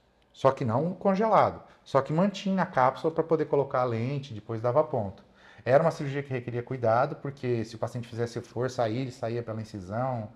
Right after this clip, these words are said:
ficava com o olhinho parecendo uma pupila de gato, então tinha que ter repouso e tudo mais. Aí veio a facoemulsificação,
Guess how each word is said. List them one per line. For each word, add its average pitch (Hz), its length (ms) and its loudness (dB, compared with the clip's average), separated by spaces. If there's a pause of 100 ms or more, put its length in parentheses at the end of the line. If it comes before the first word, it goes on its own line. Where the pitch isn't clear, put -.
(260)
ficava 120 300 -2
com 120 120 2
o 117 40 6
olhinho 117 140 0
parecendo 120 320 0
uma 147 80 2
pupila 123 360 -6
de 107 80 -8
gato, 110 560 0 (300)
então 113 140 -4
tinha 113 160 -8
que 110 120 -8
ter 98 520 -4 (420)
repouso 113 760 2
e 95 40 -6
tudo 104 200 -10
mais. 127 380 -4 (840)
Aí 123 380 2
veio 151 280 4
a 156 40 2
facoemulsificação, 143 1000 -2